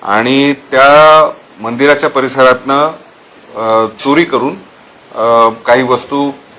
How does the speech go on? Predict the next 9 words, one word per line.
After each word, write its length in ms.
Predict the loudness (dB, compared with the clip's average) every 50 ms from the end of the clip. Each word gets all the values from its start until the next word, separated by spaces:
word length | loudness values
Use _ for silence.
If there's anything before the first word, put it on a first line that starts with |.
| -12 -6
पैसे 260 | -6 -6 -4 -2 -2
वगैरे 240 | 0 0 0 0 0
घेऊन 240 | -2 -4 -6 -6 -6
पसार 360 | -6 -6 -6 -4 -4 -4 -2
झाले, 280 | 0 0 0 0 0 0
याबाबतची 460 | 0 0 0 -2 -4 -6 -10 -12 -12
घटना 320 | -12 -12 -10 -8 -6 -4
झाली 220 | -4 -4 -4 -4 -6
होती. 180 | -8 -8 -12